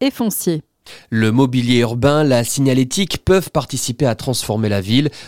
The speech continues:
Speaker 2: Le jeu peut être partout, dans les pratiques et praticable partout. Il peut être un support pour rendre les espaces publics plus agréables, favoriser le lien social, la mixité des usages. C'est la logique du design actif.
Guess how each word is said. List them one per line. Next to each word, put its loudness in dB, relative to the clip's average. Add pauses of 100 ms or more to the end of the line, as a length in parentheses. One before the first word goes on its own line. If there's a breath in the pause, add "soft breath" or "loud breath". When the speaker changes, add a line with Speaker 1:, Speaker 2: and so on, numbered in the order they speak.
Speaker 2:
Le 4
jeu 4
peut 0
être 0
partout, -2
dans 2
les 2
pratiques -2
et 4
praticable -2
partout. 2 (380 loud breath)
Il -8
peut 0
être -4
un -4
support -2
pour -4
rendre 0
les -4
espaces -4
publics -2
plus -2
agréables, 2
favoriser -4
le -2
lien 0
social, 0
la -6
mixité 0
des -2
usages. 2 (220 loud breath)
C'est -4
la 2
logique 2
du -6
design 0 (100)
actif. -2